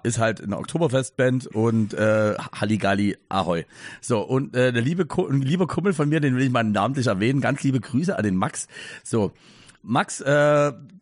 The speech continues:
an sich auch irgendwie, hatte Lederhose, alles, äh, an und hatte halt ein Trikot und hat mir das mit dem, ich dachte mir, du, wie du schon sagst, jeder kann überall hingehen, wie er will,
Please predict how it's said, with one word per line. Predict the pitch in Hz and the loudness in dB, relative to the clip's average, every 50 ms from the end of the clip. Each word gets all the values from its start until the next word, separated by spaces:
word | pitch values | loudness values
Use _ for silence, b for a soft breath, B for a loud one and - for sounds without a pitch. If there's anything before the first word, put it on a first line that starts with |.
| - - - _ _ _ | -20 -20 -20 _ _ _
an | - 135 143 135 | -2 0 0 0
sich | 113 139 180 190 - - - | 0 0 0 0 0 0 0
auch | 139 151 156 151 - | 0 0 0 -2 -2
irgendwie, | 131 139 139 139 131 135 135 135 139 135 131 123 113 | 0 0 0 2 2 2 2 4 4 2 2 0 -2
hatte | 117 120 131 123 123 120 | -2 -2 0 0 0 2
Lederhose, | 139 180 185 170 151 156 165 151 151 156 - | 2 2 2 4 4 2 2 2 2 2 2
alles, | - 131 135 135 - | 2 2 2 0 0
äh, | - - 120 120 120 117 - - | 0 0 2 4 4 2 2 0
an | - 170 196 214 240 | 0 -2 0 -2 -2
und | - 180 190 185 - | 0 0 0 0 0
hatte | 139 127 - 151 123 | 0 0 0 0 0
halt | 127 131 - | 0 -2 -2
ein | 127 117 | -4 -6
Trikot | 101 - 113 104 - - 92 92 80 - - - | -4 -4 -6 -6 -2 -2 0 0 0 -2 -4 -4
und | - 143 185 202 - B B B B - | -2 0 0 -2 -4 B B B B -6
hat | 147 165 - 170 | -6 -6 -4 -4
mir | 160 160 156 151 151 151 | -2 0 0 0 0 0
das | 131 135 127 - | -2 -4 -4 -2
mit | - 131 117 | -2 0 0
dem, | 131 127 123 123 120 - - - - - | 2 2 2 2 2 0 -4 -10 -10 -6
ich | 120 - - _ - | -6 -6 -6 _ -10
dachte | 104 - 107 101 - 101 | -6 -4 -4 -4 -2 0
mir, | 104 101 | 0 0
du, | 92 131 165 196 175 151 | 0 0 0 0 2 0
wie | 156 | 0
du | 156 147 | 0 0
schon | - 127 101 | 0 -2 0
sagst, | 101 127 143 143 - - - | 0 0 0 -2 -4 -4 -4
jeder | 113 120 127 | 0 0 0
kann | 123 - 110 104 - | 0 0 -2 -4 -2
überall | - 101 92 - - 90 80 | -2 -2 -2 -2 -4 -4 -2
hingehen, | 78 120 135 135 110 113 107 90 | 0 0 0 2 2 2 2 2
wie | 90 92 | 0 0
er | 82 85 | 0 0
will, | 120 160 185 | 0 0 0